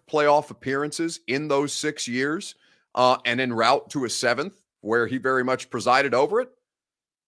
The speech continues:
the guy that got the D U I and has been the coordinator of the quote-unquote underperforming offense,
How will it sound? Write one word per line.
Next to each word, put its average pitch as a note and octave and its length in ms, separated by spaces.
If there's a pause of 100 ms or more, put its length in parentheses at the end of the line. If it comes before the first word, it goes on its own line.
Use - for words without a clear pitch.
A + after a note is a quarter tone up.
the A#2 100
guy C#3+ 220
that D#3 100
got D3+ 240
the C#3 60
D D3 160
U C#3 200
I D#3+ 320 (260)
and C3+ 120
has B2 160
been C3 460 (300)
the A#2 360
coordinator E3 600
of A2+ 120
the G#2+ 320 (120)
quote-unquote C3+ 580
underperforming C3 920
offense, D#3+ 460